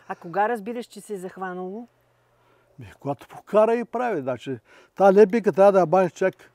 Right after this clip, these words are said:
Speaker 2: август месец, септември, когато вътре аз се опитвам да ги махам по-рано. Като махнеш уж, гледаш, че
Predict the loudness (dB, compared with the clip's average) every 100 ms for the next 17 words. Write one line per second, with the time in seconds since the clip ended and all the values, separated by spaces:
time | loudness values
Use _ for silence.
0 | _ -4 0 0 -2 -6 -6 -6 -6 -10
1 | -16 _ _ _ _ _ _ _ _ _
2 | _ -6 -6 0 0 2 0 -4 -10 _
3 | _ _ _ -4 2 2 4 4 4 4
4 | 2 2 -4 -6 -8 -8 -6 -4 -4 -4
5 | -4 -4 -8 -2 2 2 0 -8 _ _
6 | _ _ -12 -2 0 0 -2 -6 -2 2
7 | 2 0 -4